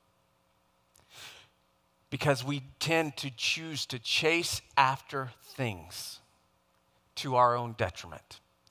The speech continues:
We choose to chase after one more dollar, one more thing.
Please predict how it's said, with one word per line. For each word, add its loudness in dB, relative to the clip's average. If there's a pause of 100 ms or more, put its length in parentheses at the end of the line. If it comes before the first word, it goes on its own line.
(300)
We -2
choose 0
to -2
chase 2
after 6
one 6
more 4
dollar, 10
one 4
more -2
thing. -8